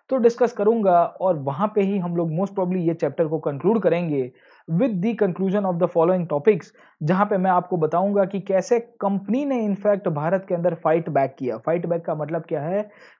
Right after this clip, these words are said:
कि जो भारत उनके हाथ से छीन रहा था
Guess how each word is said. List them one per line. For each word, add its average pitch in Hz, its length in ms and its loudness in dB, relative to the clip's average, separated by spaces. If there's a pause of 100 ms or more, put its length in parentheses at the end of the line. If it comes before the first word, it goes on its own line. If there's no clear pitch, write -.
कि 220 120 2
जो 190 260 6
भारत 220 360 4
उनके 226 180 -2
हाथ 196 200 -2
से 202 440 -6
छीन 269 320 0
रहा 147 200 4
था 131 280 -4